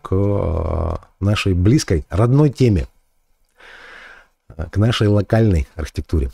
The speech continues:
ре-, ре-, региональной. Вот, э, это амбар. В принципе, это могла бы быть, э, избушка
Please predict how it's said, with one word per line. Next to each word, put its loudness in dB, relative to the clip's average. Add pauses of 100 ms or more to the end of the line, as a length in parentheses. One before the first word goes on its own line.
(120)
ре-, 0
ре-, 0
региональной. 2
Вот, -2
э, -2
это -2
амбар. 2 (600)
В -20
принципе, 0 (380)
это -2
могла 2
бы 4
быть, -2
э, -4 (440)
избушка 0